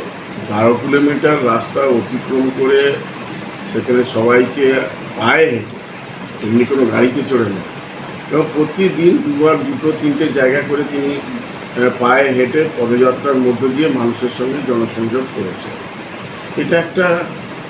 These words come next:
ভাবার বিষয় যে ঊনসত্তর বছর বয়সে বারো কিলোমিটার সকালে একবার হেঁটেছে, আবার ফেরত বিকালে বারো কিলোমিটার যে হাঁটা,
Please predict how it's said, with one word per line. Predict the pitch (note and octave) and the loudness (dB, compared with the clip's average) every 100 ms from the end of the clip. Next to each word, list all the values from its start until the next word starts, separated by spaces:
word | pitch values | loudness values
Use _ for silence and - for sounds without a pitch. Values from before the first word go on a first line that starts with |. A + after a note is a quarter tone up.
| - - A2 | -12 -8 0
ভাবার | C#3+ D#3+ | 4 4
বিষয় | B2+ A2 G2+ F2 - - - - - - - | 2 -2 -8 -10 -12 -14 -14 -14 -14 -12 -4
যে | C#3+ | 2
ঊনসত্তর | B2 B2+ C3 E3 - E3 | 4 4 4 0 2 2
বছর | D#3 D#3 F3 D3+ | 4 2 2 0
বয়সে | B2+ B2 C#3 E3+ | 4 4 4 2
বারো | - G#2+ A2+ A2+ | -2 0 0 0
কিলোমিটার | C3 C#3 C#3 D3 C#3+ C#3 - - - - - | -2 0 0 2 2 2 -2 -12 -14 -14 -8
সকালে | A2+ G#2+ C3 C#3+ | -4 2 4 4
একবার | C3+ B2 C#3 B2+ | 4 2 0 0
হেঁটেছে, | A#2 A2+ B2+ - F2 E2+ - - - | 0 0 -2 -4 -8 -8 -12 -12 -4
আবার | A2+ B2+ D3+ D3+ | 2 4 4 0
ফেরত | D#3 B2 | -2 -2
বিকালে | A2 A#2 C#3+ B2 G2+ - - - - - - - - - - - - - G#2+ | -4 0 2 2 0 -4 -10 -12 -12 -12 -12 -12 -12 -12 -12 -12 -12 -8 -2
বারো | A2+ A#2+ | 2 2
কিলোমিটার | B2+ C#3 C3+ C#3+ C#3 A#2+ | 2 0 2 2 2 0
যে | C#3+ | -2
হাঁটা, | G#2+ A2 A2 C3 G2+ | -2 -4 -2 0 -2